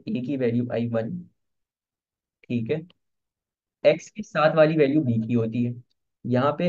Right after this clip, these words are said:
X के साथ again कोई number नहीं है, इसका मतलब क्या number होगा, again one होगा, बी की value I one, ठीक है। और last में without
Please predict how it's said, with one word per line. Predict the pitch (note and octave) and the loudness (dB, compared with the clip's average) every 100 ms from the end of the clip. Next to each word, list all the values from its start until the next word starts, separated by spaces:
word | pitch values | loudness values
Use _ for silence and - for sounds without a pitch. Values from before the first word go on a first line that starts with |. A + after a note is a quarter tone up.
| F3 | 0
X | - - | -2 -2
के | F3 | -2
साथ | E3+ E3+ | -2 -4
again | C3 B2 D3+ F3+ | -2 0 0 2
कोई | G3+ | 2
number | G3 F#3+ F#3+ | 2 2 0
नहीं | F#3+ F#3+ | -2 -2
है, | G#3+ A3 - | -4 -6 -12
इसका | C3 - | -6 -2
मतलब | D3+ D3 D#3 | 0 0 -2
क्या | D#3+ C#3 | 0 0
number | C#3+ C#3+ D3 | 0 2 2
होगा, | C#3+ E3 F#3+ - _ | 2 0 -2 -6 _
again | A#2 A#2+ C3+ D3+ | -6 -4 -4 -2
one | A#2 G#2+ | -2 -4
होगा, | A2+ - _ _ _ _ _ | -8 -14 _ _ _ _ _
बी | G3 A#3 | -8 -6
की | A#2 D3 | -4 -2
value | C3+ C#3 C#3+ | -2 -2 -2
I | C3+ | -2
one, | C3 B2+ C3 - _ _ _ _ _ | -2 -6 -8 -18 _ _ _ _ _
ठीक | - A#2+ A#2 | -6 -4 0
है। | C#3 C#3 _ _ _ - | -2 -4 _ _ _ -6
और | C3+ | -2
last | B2 A#2+ C3+ F3 E3 | 2 4 4 2 -2
में | C#3+ E3+ E3+ | -2 -2 -2
without | B2 A#2 C3+ G3+ | 0 4 4 2